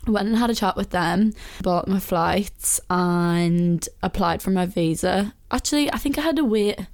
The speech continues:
I think I had to wait until my visa got accepted till I booked my flights,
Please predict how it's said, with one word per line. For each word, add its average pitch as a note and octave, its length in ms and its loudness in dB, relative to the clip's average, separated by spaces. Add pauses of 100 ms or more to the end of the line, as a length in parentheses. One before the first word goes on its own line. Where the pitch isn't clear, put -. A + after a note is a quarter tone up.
(520)
I G3+ 80 0
think A#3 160 2
I B3 60 4
had A#3+ 120 4
to A3 80 4
wait E3+ 280 2
until G3 180 2
my F#3+ 100 4
visa F3 260 0
got F3 120 2
accepted F3 360 -4
till F#3 140 0
I E3 60 2
booked - 260 -4
my F3+ 140 0
flights, F#3 420 -2